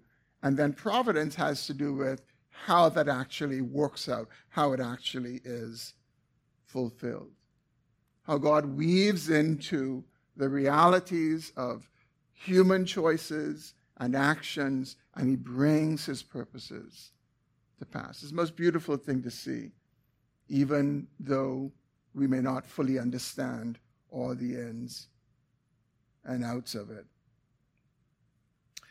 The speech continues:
And so we come this morning in the providence of God to Genesis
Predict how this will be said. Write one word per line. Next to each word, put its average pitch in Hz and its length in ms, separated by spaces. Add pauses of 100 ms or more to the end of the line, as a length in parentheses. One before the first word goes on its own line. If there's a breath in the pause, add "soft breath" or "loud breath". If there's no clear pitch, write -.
(120 loud breath)
And 175 100
so 214 100
we 190 100
come 240 300
this 214 240
morning 190 300
in 165 140
the 165 100
providence 233 640
of 151 140
God 120 460 (160)
to 143 440 (1080)
Genesis 139 920